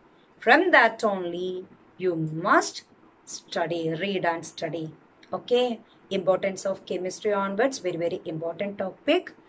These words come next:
From that so many questions will come. So dear children,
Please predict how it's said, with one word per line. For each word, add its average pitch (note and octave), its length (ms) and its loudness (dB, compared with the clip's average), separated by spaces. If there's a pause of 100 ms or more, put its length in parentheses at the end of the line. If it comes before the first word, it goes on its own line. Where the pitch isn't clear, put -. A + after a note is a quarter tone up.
(240)
From G3+ 320 0
that A3 360 0
so G#3+ 200 -4
many F3+ 160 -6
questions G3 480 -8
will G3 160 -4 (180)
come. C#4+ 240 2 (460)
So - 220 -6
dear F3 260 -2
children, D4 640 2